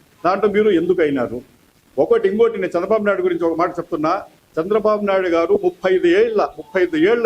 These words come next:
ఇండస్ట్రీ అన్నారు. ఈ రోజు ఆ ముప్పై ఐదు ఏళ్ల ఇండస్ట్రీ వచ్చింది తప్పుదోవ పట్టింది, రాంగ్ స్టెప్ వేసేసింది. ఆయనకు తెలియకుండానే ఆయన భుజం మీద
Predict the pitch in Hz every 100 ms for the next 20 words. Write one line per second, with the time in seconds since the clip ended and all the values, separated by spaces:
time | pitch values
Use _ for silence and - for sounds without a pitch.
0 | 190 202 196 208 165 139 98 _ _ _
1 | _ - 151 156 170 214 196 170 160 160
2 | 160 - 156 151 208 185 147 - - -
3 | - 175 208 - 190 170 156 165 208 165
4 | - 175 165 151 131 127 127 147 117 117
5 | 156 175 165 175 - 151 147 139 135 123
6 | 139 113 _ _ - 135 175 185 175 165
7 | 160 180 190 175 170 160 156 214 220 147
8 | 165 170 151 151 185 190